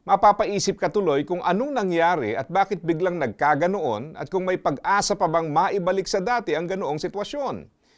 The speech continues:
Paanong natitiis ang hindi pag-uusap o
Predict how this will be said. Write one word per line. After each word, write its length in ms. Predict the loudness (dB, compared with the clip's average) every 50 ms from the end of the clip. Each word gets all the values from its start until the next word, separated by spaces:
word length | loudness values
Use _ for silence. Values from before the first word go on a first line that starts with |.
| _ _ _ _ _ _ _ _
Paanong 400 | 2 4 6 6 4 4 2 2
natitiis 640 | 2 2 2 2 0 -2 -2 -2 0 0 0 0 2
ang 80 | 0 0
hindi 240 | 0 -2 -2 -4 -2
pag-uusap 720 | 0 0 2 2 0 0 0 -2 0 0 0 0 0 0
o 80 | -2